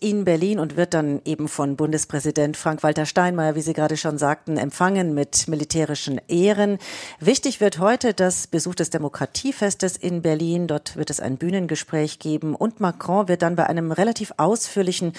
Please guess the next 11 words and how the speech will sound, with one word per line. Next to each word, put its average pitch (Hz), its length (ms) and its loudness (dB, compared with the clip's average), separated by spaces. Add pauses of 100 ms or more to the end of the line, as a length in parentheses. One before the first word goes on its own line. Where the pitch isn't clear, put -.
(280)
Spaziergang 190 840 2
auf 190 240 2
dem 175 180 -2
Fest 180 400 0
zwischen 202 340 0
den 160 160 0
Ständen 165 540 -2
mit 156 160 -2
den 147 120 0
Menschen 147 440 -2
sprechen. 175 600 -2